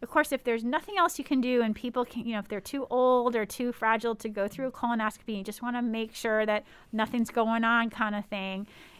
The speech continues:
Um, then it might be useful to, you know, then I, we do the Cologuard just to basically reassure ourselves we're doing okay.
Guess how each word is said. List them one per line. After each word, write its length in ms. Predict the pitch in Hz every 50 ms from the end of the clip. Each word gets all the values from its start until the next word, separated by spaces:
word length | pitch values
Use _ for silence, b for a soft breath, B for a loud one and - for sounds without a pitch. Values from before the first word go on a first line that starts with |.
| b b
Um, 480 | - 202 202 196 196 196 196 196 196 - b b b b b b
then 380 | - 220 220 202 202 208 202 202
it 180 | 208 214 190
might 220 | 220 214 214 214 214
be 80 | 214
useful 340 | 208 226 220 - - 233 208
to, 100 | 196 190 185 -
you 100 | 220 220
know, 100 | 202 190
then 120 | 196 190
I, 60 | 190 185 - - - 220
we 240 | 196 196 208 202
do 180 | 196 - 214 233
the 80 | 233 233
Cologuard 600 | - - 247 214 202 202 190 196 190 196 196 190
just 140 | - - -
to 140 | 208 202 - - - _ -
basically 340 | - 196 196 - - 220 214
reassure 400 | 208 214 208 208 196 - 202 196
ourselves 460 | 190 185 180 - - 190 190 185 -
we're 60 | 185 175
doing 260 | - 190 185 190 196
okay. 380 | 208 208 - - 185 175 190